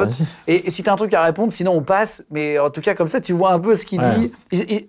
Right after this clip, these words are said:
Speaker 1: ils, vraiment, ils ont pris des vrais haters.
Speaker 2: <laughs>
Speaker 1: Et c'est que des vrais messages, hein.
Speaker 2: Ah ouais.
Speaker 1: Ah ouais, y a pas de fake et tout, c'est vraiment, tu vois, on a
Speaker 2: Ah.
Speaker 1: même laissé les noms, on les floutera à l'image et tout,
Speaker 2: Ouais.
Speaker 1: pour pas, voilà, de problème, mais
Speaker 2: Alors,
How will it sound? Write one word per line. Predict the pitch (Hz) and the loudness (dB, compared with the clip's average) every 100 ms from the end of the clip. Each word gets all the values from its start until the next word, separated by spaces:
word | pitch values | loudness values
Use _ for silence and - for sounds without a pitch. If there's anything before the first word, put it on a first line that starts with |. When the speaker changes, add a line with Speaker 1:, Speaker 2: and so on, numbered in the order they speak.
| 196 | -8
Speaker 1:
ils, | 180 175 170 165 | -6 -6 -6 -6
vraiment, | 139 175 226 | -2 0 2
ils | 254 | 0
ont | 202 | 0
pris | 175 202 | 0 2
des | 180 | 2
vrais | 160 190 220 | 2 4 4
haters. | 220 220 175 | 4 4 4
Speaker 2:
<laughs> | 190 135 175 165 170 - 180 - 233 | 2 0 2 2 2 2 0 2 2
Speaker 1:
Et | |
c'est | 208 214 | 4 2
que | 202 339 | 4 4
des | 302 | 4
vrais | 247 233 | 2 2
messages, | 262 294 320 254 | 2 2 2 2
hein. | 185 | 0
Speaker 2:
Ah | - 156 185 | 0 2 4
ouais. | 185 165 | 2 2
Speaker 1:
Ah | 233 | 2
ouais, | 294 | 4
y | 220 | 4
a | |
pas | 170 254 | 2 0
de | 240 | 2
fake | 254 247 | 0 0
et | 240 | -4
tout, | 262 | -4
c'est | 254 185 | -4 -2
vraiment, | 160 180 202 | -2 0 0
tu | 185 | 0
vois, | 202 180 | 0 2
on | |
a | 190 | 2
Speaker 2:
Ah. | |
Speaker 1:
même | 233 233 | 4 4
laissé | 233 - | 2 2
les | 226 | 2
noms, | 262 | 2
on | |
les | 220 | 2
floutera | 175 214 208 196 | 0 -2 -2 0
à | |
l'image | 196 202 208 180 | 0 2 2 2
et | 170 | 0
tout, | 170 | 0
Speaker 2:
Ouais. | 143 143 | 2 2
Speaker 1:
pour | 123 | 2
pas, | 151 | 2
voilà, | 143 147 135 | 2 2 2
de | 127 | -2
problème, | - 175 180 160 | -2 0 0 -2
mais | 127 113 - _ - | -6 -10 -12 _ 0
Speaker 2:
Alors, | 131 123 110 95 90 | 4 4 2 0 -8